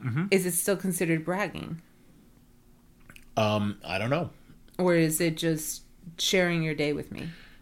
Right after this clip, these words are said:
Speaker 1: You know, but as I'm, as I'm talking about it, what I'm thinking of is, I'll tell you that, and I may not say it to the people at work, but then if the people at work, especially the ones that are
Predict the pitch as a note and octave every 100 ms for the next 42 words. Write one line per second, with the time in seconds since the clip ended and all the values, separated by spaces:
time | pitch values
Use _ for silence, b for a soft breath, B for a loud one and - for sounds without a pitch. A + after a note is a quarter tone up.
0 | - A#2+ A2+ G#2+ - A2+ C3+ B2 G#2+ -
1 | - - G2+ A#2 B2 G2+ - G#2 - F#2
2 | E2 D2+ D2 D2+ - F2 E2+ D#2+ - G#2+
3 | G#2 F2+ D2+ D2 C#2+ C#2+ C#2+ B B B
4 | B - - C3+ C3+ C3+ A2 D#2+ G#2+ B2
5 | D#2 C#2+ - b b b b b b -
6 | F2+ F#2 G#2+ B2 G#2 - - A2+ G#2+ -
7 | E2 D2+ - F#2 D2+ D2 - A#2 D2+ -
8 | - - b b b b b b b -
9 | - A2 G2 A#2 A#2 G#2 - F#2+ - B2+
10 | B2 G#2 E2 F#2+ G#2+ F2+ - - - G#2+
11 | - A2 F#2 F2+ F2+ F2 F2+ D#2 C#2+